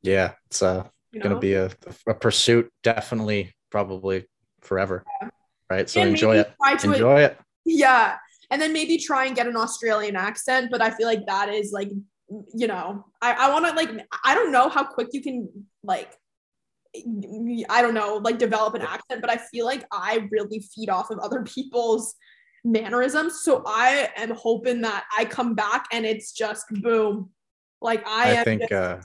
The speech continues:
Speaker 1: yeah, I think you're doing the right thing. You'll be immersed in it. So you'll be, you'll be good.
Speaker 2: <laughs>
Speaker 1: You'll pick it up. Sometimes I, I do remember when I was, uh, I was working as a,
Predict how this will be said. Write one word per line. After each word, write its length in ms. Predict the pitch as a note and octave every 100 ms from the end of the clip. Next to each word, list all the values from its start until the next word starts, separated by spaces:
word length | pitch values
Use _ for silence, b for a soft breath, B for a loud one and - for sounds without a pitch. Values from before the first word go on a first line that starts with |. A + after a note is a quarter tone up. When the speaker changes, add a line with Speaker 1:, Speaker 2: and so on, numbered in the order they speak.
| _ _ _ -
Speaker 1:
yeah, 180 | F#2
I 60 | E2+
think 200 | - G2
you're 60 | G2
doing 140 | F#2+
the 60 | F#2
right 260 | F#2 F#2 -
thing. 180 | F#2
You'll 100 | F#2
be 320 | F2+ F#2 F2+ F#2
immersed 460 | G2 F#2+ F#2+ -
in 100 | F#2
it. 140 | F2+ E2+ -
So 200 | - F#2
you'll 200 | F#2 F2+ F#2
be, 120 | F#2
you'll 160 | F2+ G#2
be 100 | G2
good. 160 | - - -
Speaker 2:
<laughs> 80 | -
Speaker 1:
You'll 220 | B4+ - -
pick 120 | C5+ -
it 60 |
up. 220 | F3+ - _ _
Sometimes 640 | - A#2+ A#2 B2+ A2+ G#2 G2
I, 220 | F#2+ F#2+
I 40 |
do 200 | G2 A#2
remember 640 | G2+ G2+ G2+ G2 F#2+ F2+ -
when 100 | F#2
I 80 | F2+
was, 200 | F2 F2+
uh, 100 | E2+
I 100 | E2+
was 160 | F2+ F#2+
working 260 | F#2 F#2
as 200 | F2+ E2+
a, 140 | E2+